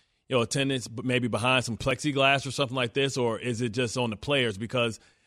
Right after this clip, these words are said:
what if it wasn't, you know, from this, but from a serve that kinda went foul?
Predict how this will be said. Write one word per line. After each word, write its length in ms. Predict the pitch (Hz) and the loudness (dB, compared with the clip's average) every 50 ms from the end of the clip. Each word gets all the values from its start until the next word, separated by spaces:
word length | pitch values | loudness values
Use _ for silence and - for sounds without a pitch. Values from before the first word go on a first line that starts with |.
| _ - | _ 0
what 160 | 127 151 160 | 4 6 6
if 120 | 165 160 175 | 6 6 4
it 100 | 160 139 | 4 6
wasn't, 420 | 139 151 156 139 151 143 135 117 | 8 6 6 6 4 2 0 2
you 60 | 156 | 4
know, 100 | 143 127 110 | 4 4 2
from 240 | - - 120 113 110 | 2 0 0 2 4
this, 180 | 151 170 135 | 4 4 4
but 180 | - 131 117 - | 4 2 0 2
from 200 | - 135 123 117 | 2 0 2 0
a 40 | 110 | 0
serve 400 | - - 165 160 151 143 127 110 | 0 4 6 6 8 6 6 4
that 160 | 120 110 - | 2 0 0
kinda 240 | - 131 123 117 110 | 0 0 0 0 0
went 300 | 107 120 120 117 - - _ _ _ - | 0 0 -2 -2 -4 -6 _ _ _ 2
foul? 440 | 143 127 117 110 101 95 90 90 | 4 4 4 4 2 0 -2 -6